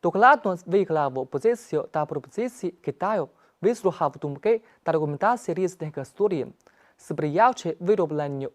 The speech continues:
консенсусу щодо політичного врегулювання кризи в Україні. Позитивну роль Китаю у просуванні мирних переговорів було повністю визнано всіма учасниками зустрічі.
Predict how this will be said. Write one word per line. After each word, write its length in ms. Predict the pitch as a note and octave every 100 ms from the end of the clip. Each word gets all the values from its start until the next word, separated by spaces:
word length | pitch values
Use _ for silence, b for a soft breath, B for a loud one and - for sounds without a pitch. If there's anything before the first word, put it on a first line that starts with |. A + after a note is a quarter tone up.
| -
консенсусу 640 | C#3 C#3 G#3+ A#3+ F3+ D#3
щодо 580 | D3 - - D3+ B2 A2+ b b _
політичного 720 | D3+ D3+ A#3+ A#3+ F#3 E3+ D#3+
врегулювання 800 | D3+ D3 C#3+ C3 C#3 B3 G#3 F3 -
кризи 380 | D#3 D#3 C3 -
в 80 | E3
Україні. 480 | - F#3+ F3 A2+ - _ _ b b b b b b
Позитивну 540 | - E3+ F3+ B3+ B3+ F#3+
роль 280 | E3+ D3 -
Китаю 480 | - - D#3 C3 -
у 100 | D#3
просуванні 680 | D3+ D3+ - E3+ A#3+ G#3 -
мирних 500 | E3 F3+ D3+ C#3+ C#3+
переговорів 800 | - D3 - C#3 G#3+ F#3+ - - F3
було 260 | D3+ D3 C#3
повністю 680 | - A#3 - F3+ - D3+ D3 b b E3+
визнано 540 | A#3 A3+ F3 D3 C#3+
всіма 480 | C#3+ C3+ D3+ D3 G#3+ G#3+
учасниками 840 | C#3+ - G3 G3+ D#3+ D#3 C#3+ C#3 B2
зустрічі. 520 | E3 D#3+ - - -